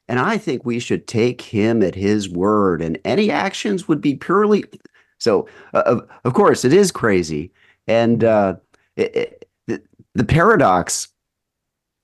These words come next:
it's hard for me to communicate the craziness because you look for references in history and there aren't any.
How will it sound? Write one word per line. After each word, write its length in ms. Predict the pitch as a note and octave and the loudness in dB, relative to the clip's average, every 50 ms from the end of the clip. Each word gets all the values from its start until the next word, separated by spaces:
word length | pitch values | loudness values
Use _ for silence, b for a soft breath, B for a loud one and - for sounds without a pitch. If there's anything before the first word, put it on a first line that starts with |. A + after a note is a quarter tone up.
| _ _ - - _ | _ _ -20 -6 _
it's 160 | - D3+ - | -4 -4 -2
hard 760 | - - - - - - A#2+ B2 B2+ C#3+ D#3 D3+ D#3+ D#3 C#3+ | -4 -6 -8 -10 -10 -4 0 0 2 2 2 2 2 2 0
for 200 | - - - B2 | -4 -2 0 0
me 200 | A#2+ A2+ A2+ A2+ - | 2 2 2 0 -2
to 80 | G2+ - | -4 -6
communicate 760 | - - G2+ G2+ G#2+ A2+ A#2 A2+ - A#2+ G2+ F#2+ F2+ - - | -4 -2 2 2 4 2 2 0 0 0 0 0 0 0 -2
the 100 | G2 F#2 | -6 -6
craziness 760 | - - - A#2+ C3 C#3+ D#3 D3+ C3+ A2 F#2+ F2+ F2 - - | -4 -2 0 2 4 2 2 2 2 0 0 0 -2 -4 -8
because 360 | - A#2 - D3 C#3 A#2+ A#2 | -8 -4 -2 0 0 0 2
you 200 | C3+ C3 A#2+ C3 | 0 0 2 4
look 240 | E3 G3 G3 - - | 2 2 2 0 -6
for 160 | - B2+ A2 | -6 -4 -2
references 680 | A2+ C3+ F#3 G#3+ G#3 - F3 D3 - - A2 G#2 G2 | 0 0 -2 -2 -4 -8 -8 -8 -8 -8 -8 -6 -4
in 60 | G2 F#2 | -6 -4
history 500 | G#2 D#3+ G#3+ A3 - - B2 A#2 G2 F#2+ | -4 -4 -4 -6 -6 -2 -2 0 0 0
and 140 | F#2 F2+ | 0 2
there 140 | F#2+ F#2 F#2 | 2 2 2
aren't 260 | G#2+ E3 A3+ C#4+ C#4+ | 2 2 0 0 0
any. 400 | - G2 F#2 F2 D#2 C#2+ C#2+ - | -2 -2 -2 -2 -4 -6 -6 -10